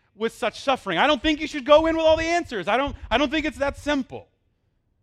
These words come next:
Most of that stuff you don't see until hindsight. So, like, the, when someone's suffering, the, the best thing is not to, like, you know, adjust your glasses. The thing is to hug them. Unless they're throwing up, in which case you just say, "I love you."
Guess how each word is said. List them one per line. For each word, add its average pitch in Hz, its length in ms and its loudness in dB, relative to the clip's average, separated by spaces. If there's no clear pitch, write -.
Most 240 160 -2
of 294 60 -4
that 269 100 2
stuff 254 160 -4
you 277 60 -2
don't 269 140 -4
see 262 200 -6
until 254 280 -6
hindsight. 240 960 -4
So, 175 160 -10
like, 185 120 -2
the, 190 100 -2
when 180 260 -8
someone's 285 340 0
suffering, 202 600 -2
the, 185 220 -2
the 165 100 -12
best 233 280 -4
thing 240 180 -4
is 180 140 -8
not 202 200 -4
to, 214 80 -6
like, 165 220 -2
you 175 100 -14
know, 143 160 -10
adjust 147 400 -6
your 180 120 -12
glasses. 147 760 -2
The 165 80 -12
thing 269 180 -2
is 233 100 -4
to 170 80 -10
hug 214 360 -4
them. 160 160 -6
Unless 147 180 -14
they're 165 100 -10
throwing 185 320 0
up, 143 160 -2
in 135 40 -12
which 131 160 -14
case 139 220 -8
you 123 80 -16
just 123 160 -16
say, 110 360 -12
"I - 40 -18
love 151 220 -6
you." 123 100 -12